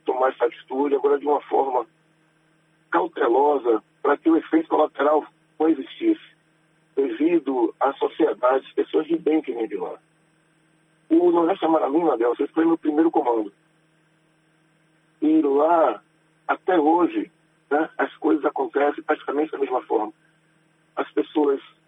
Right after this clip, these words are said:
que nascem lá, que vão para a área do crime, ele tem ali seus familiares, seus parentes, seus amigos, que infelizmente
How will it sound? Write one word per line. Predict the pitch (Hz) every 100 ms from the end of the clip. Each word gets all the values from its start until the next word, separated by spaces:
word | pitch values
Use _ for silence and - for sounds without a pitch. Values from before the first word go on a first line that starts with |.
| _
que | -
nascem | 143 156 - 156
lá, | 131 123 117
que | -
vão | 131 151
para | - -
a |
área | 139
do | -
crime, | - 143 165 - - _ _ _ _ _ _ _ _ -
ele | - 156
tem | - 170
ali | 143 139 -
seus | 135
familiares, | - 139 123 120 143 123 -
seus | 113
parentes, | - 107 135 -
seus | 117 113
amigos, | 110 127 - -
que | - 285
infelizmente | - 311 277 381 415 415 -